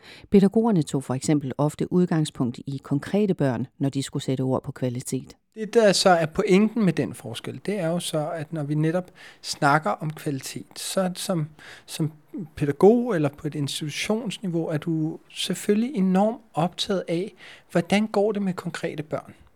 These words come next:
Speaker 2: Hvordan går det med de børn, der er på min stue,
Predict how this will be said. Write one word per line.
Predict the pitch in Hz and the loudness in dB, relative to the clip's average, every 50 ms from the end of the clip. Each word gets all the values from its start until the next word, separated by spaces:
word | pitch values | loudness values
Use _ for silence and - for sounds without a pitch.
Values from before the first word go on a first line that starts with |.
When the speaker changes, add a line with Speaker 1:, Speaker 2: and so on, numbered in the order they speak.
| _ _ - | _ _ -4
Speaker 2:
Hvordan | 170 175 170 214 220 226 | -4 -2 0 0 0 2
går | 220 - 214 214 | 2 2 2 2
det | 208 208 | 2 0
med | 202 190 | -2 -2
de | - - 214 | -2 -2 -4
børn, | 202 - - 196 202 196 | -2 0 -2 -2 -2 -2
der | 180 190 | -4 -2
er | 220 165 175 | 0 2 2
på | 196 196 - - | 2 2 0 0
min | 202 196 196 208 233 | 2 2 2 0 -2
stue, | - - - - 185 180 190 202 214 | -6 -8 -6 -4 -2 -2 -2 -2 -4